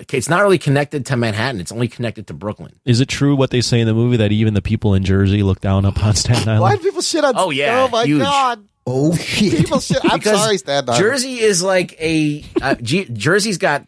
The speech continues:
Speaker 1: way better beaches. It's got mountains, huge parks. You know, people live on acres of property, like, all over the place. There's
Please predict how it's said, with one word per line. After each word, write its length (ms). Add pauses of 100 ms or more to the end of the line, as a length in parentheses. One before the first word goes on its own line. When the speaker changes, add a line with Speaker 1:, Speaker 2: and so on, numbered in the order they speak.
(120)
Speaker 1:
way 420
better 260
beaches. 600 (220)
It's 160
got 260
mountains, 480
huge 380
parks. 720 (340)
You 80
know, 100
people 360
live 160
on 200
acres 380
of 160
property, 840
like, 140
all 220
over 160
the 80
place. 420
There's 240